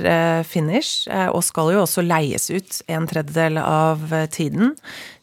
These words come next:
til, eh, filantroper, eh, store næringslivsaktører, andre, eh,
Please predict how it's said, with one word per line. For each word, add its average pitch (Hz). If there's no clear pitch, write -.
til, 165
eh, 165
filantroper, 185
eh, 175
store 170
næringslivsaktører, 160
andre, 160
eh, 170